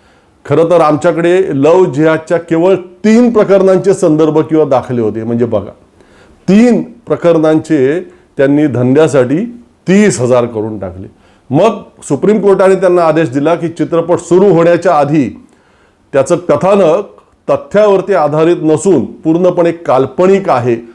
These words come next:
असत्य आहे, अशी लाईन तुम्ही पडद्यावरती दाखवा. आणि मग तशी त्या निर्माता दिग्दर्शकांनी सुधारणा केली आणि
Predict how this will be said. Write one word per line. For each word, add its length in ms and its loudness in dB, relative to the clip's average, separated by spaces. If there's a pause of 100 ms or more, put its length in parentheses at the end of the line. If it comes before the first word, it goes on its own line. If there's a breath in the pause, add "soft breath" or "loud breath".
(160 loud breath)
असत्य 460 0
आहे, 280 0 (360 loud breath)
अशी 440 -4
लाईन 400 2
तुम्ही 180 -2
पडद्यावरती 680 -2
दाखवा. 540 -4 (440 soft breath)
आणि 420 0
मग 160 0 (140)
तशी 200 0
त्या 180 2
निर्माता 440 0
दिग्दर्शकांनी 720 -2
सुधारणा 480 0
केली 340 -2 (400 loud breath)
आणि 340 -4